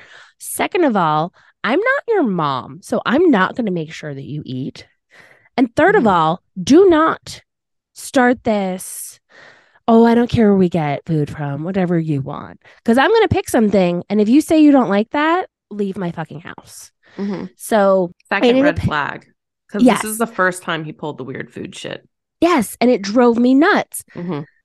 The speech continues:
Speaker 1: So I picked, um, Muna in Inman Square, which is, like, delicious. And he was just like, he d-, he didn't know what anything on the menu was, so he was just like, "You can just pick, and I'll, if I like it, I'll eat it. If not, I just,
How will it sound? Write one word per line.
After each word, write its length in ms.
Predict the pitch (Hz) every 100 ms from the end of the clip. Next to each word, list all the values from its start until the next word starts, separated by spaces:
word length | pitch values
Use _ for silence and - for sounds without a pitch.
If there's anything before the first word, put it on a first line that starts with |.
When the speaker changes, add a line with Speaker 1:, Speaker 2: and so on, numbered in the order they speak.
| _
Speaker 1:
So 160 | - 311
I 80 |
picked, 380 | - - 320 -
um, 440 | 269 202 170 160 170 - - - - _
Muna 600 | 185 202 202 175 123 117 - _ _
in 520 | 180 165 165 156 156 - -
Inman 260 | 170 156
Square, 380 | 156 - - - _
which 160 | 185 175
is, 160 | 160
like, 240 | 156 - - 185
delicious. 760 | - 165 175 156 - - - - -
And 160 | 180
he 240 | 175 208 185
was 160 | 180
just 220 | 185 -
like, 340 | 151 147 - -
he 140 | - 220
d-, 120 | 202 - _ - - _
he 80 | 226
didn't 240 | 233 175
know 680 | 180 180 180 175 170 180 175 _ -
what 160 | 180
anything 420 | 160 165 190 160 160
on 80 |
the 60 | 151
menu 320 | 147 147 160
was, 320 | 170 175 190
so 160 | - 175
he 140 | 165
was 120 | 170 160
just 200 | 151 -
like, 220 | 135 139
"You 120 | - 180
can 160 | 165
just 160 | 147 -
pick, 240 | 127 -
and 100 | 151
I'll, 400 | 143 143 139 185 -
if 140 | 180
I 120 | 170
like 240 | 151 143 -
it, 120 | 156
I'll 120 | 143
eat 120 | 143 147
it. 140 | 139
If 200 | 151 -
not, 180 | 139 131
I 120 | 131
just, 280 | 143 135